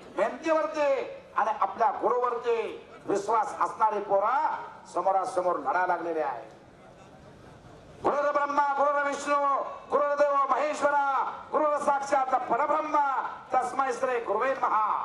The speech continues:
प्रत्येक माणसाच्या जीवनात गुरु हा असावाच लागतो, गुरु नाही केला तर त्याचा जन्म वाया गेला. गुरु परमात्मा परेशू, ऐसा ज्याचा दृढ विश्वास हो, जे जे आपणाशी ठावे, ते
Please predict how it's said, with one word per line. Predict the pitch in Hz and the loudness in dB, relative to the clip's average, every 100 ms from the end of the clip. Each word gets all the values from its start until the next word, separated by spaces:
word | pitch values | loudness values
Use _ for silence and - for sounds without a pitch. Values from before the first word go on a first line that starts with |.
| - - - - - - - - | -8 -16 -20 -20 -20 -20 -20 -6
प्रत्येक | 226 247 254 285 254 | -2 0 0 0 2
माणसाच्या | 254 262 277 269 269 | 0 2 0 2 2
जीवनात | 254 254 269 254 233 | 2 0 0 0 0
गुरु | 240 262 | 0 2
हा | 247 233 190 | 2 0 0
असावाच | 220 240 240 | 0 0 0
लागतो, | 226 226 - 220 160 - - - - - - - | 0 -2 -2 -4 -4 -8 -16 -18 -20 -20 -20 -6
गुरु | 202 247 277 | -2 0 2
नाही | 247 262 294 | 0 0 -2
केला | 277 277 269 262 - - - - | 0 2 2 0 -2 -6 -8 -2
तर | - - | -2 0
त्याचा | - 269 247 | 0 0 0
जन्म | - 269 320 | 0 0 2
वाया | 302 262 254 240 | 2 2 0 0
गेला. | 233 214 180 - - - - - - - | 0 0 0 -4 -10 -18 -20 -20 -8 0
गुरु | 285 277 - | 2 2 0
परमात्मा | 240 254 277 262 254 | 0 2 0 0 0
परेशू, | 233 233 311 311 277 254 220 - - - | 0 0 0 0 0 0 0 -4 -10 -4
ऐसा | 233 233 285 262 | -2 0 0 2
ज्याचा | 254 240 247 214 | 0 2 0 2
दृढ | 214 330 | 2 0
विश्वास | 302 - 277 247 240 | -2 0 0 0 0
हो, | 214 165 - - - - 156 | 0 -2 -8 -18 -18 -10 0
जे | 247 | 0
जे | 262 254 | 2 2
आपणाशी | 208 - 294 277 269 | 2 2 0 0 -2
ठावे, | - 240 233 196 - - - - | 0 0 0 -4 -10 -18 -20 -2
ते | 247 | -2